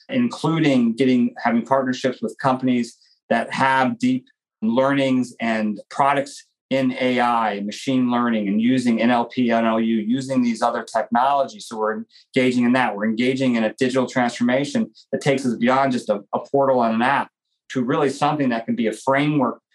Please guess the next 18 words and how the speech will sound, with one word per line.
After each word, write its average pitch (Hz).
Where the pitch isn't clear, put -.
for 117
all 147
types 127
of 120
digital 113
interactions 107
and 107
provide 117
this 110
broader 120
virtual 127
care 113
platform. 127
Because -
I 110
think 127
if -
covid 127